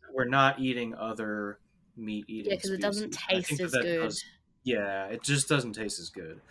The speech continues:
Speaker 2: So that
Speaker 1: So
Speaker 2: would, that would try to change what you would, what meats you should eat
Speaker 1: Yeah.
Speaker 2: in a D and D setting. Do you, would, <laughs> 'cause then I'm like,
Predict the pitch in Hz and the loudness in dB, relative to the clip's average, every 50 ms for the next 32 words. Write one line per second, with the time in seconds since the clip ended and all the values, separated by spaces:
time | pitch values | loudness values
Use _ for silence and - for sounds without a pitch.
0 | - - - 247 226 - 330 381 - - 349 277 277 - - - 339 392 494 - | -10 -4 0 0 4 6 6 6 6 6 2 0 0 -4 -6 -2 -2 0 0 0
1 | 494 466 - - - 403 392 349 285 285 - - - 233 233 233 226 226 - - | -2 -2 -2 0 2 2 2 2 0 -2 -2 2 4 4 4 4 4 2 -2 -4
2 | 208 208 202 202 - 208 196 190 190 185 180 175 170 170 190 - _ _ _ _ | -4 -2 -2 -2 -2 -2 -4 -4 -2 0 0 0 -2 -4 -10 -14 _ _ _ _
3 | _ _ _ _ _ _ - - 202 180 180 - - 185 185 185 - - - 196 | _ _ _ _ _ _ -8 -4 -2 0 0 0 2 2 2 0 0 -2 -4 -4
4 | 180 - - - - 196 185 175 - - - - 170 160 156 - - - - - | -4 -4 -2 -2 2 2 2 2 2 -2 -6 -4 -2 -2 -4 -4 -8 -10 -14 -14
5 | - _ _ _ _ _ _ _ _ _ _ _ _ _ _ _ - 139 117 104 | -16 _ _ _ _ _ _ _ _ _ _ _ _ _ _ _ -2 0 0 0
6 | 87 87 - _ _ - 185 185 185 175 175 - 175 170 165 165 165 147 165 165 | 0 -4 -12 _ _ -6 -2 -2 0 0 -2 -2 -4 -2 -2 -4 -4 -4 -4 -4
7 | 165 156 156 156 175 - _ _ _ - - - - 160 - 104 107 147 190 185 | -4 -4 -6 -6 -8 -12 _ _ _ -14 -8 -4 -4 -4 -4 -4 -8 -8 -10 -12
8 | - _ _ _ _ _ _ _ - 196 156 - 240 277 302 311 311 - 202 185 | -12 _ _ _ _ _ _ _ -10 -6 -2 2 2 4 4 2 2 0 0 0
9 | 208 262 302 320 - 285 - - - - - - - 277 233 240 285 302 320 302 | 0 2 2 6 6 6 6 6 4 -2 -2 4 4 6 8 8 8 10 10 10
10 | 302 302 285 214 196 185 - - | 10 10 8 6 6 4 2 0